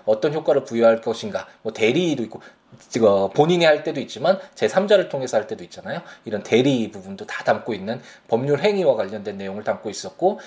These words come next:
그 외에 이제 기간 계산, 돈 뭐, 삼 일 내에 갚아 그러면 그 삼 일 어떻게 계산할 것인가, 한 달이면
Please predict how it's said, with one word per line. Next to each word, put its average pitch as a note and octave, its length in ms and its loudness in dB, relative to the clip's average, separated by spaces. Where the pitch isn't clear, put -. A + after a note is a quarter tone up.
그 F#3+ 180 6
외에 C3 260 8
이제 G2 320 -2
기간 D3+ 320 2
계산, G#2 380 -4
돈 D3+ 340 0
뭐, G2 500 -4
삼 G3 220 -2
일 F#3+ 80 2
내에 E3 140 6
갚아 B2 240 -2
그러면 G#2+ 280 -8
그 A#2+ 100 -6
삼 E3 200 0
일 D#3 60 0
어떻게 D3 280 -2
계산할 G#2+ 380 -4
것인가, G#2+ 280 -8
한 F3 120 -2
달이면 C3 380 2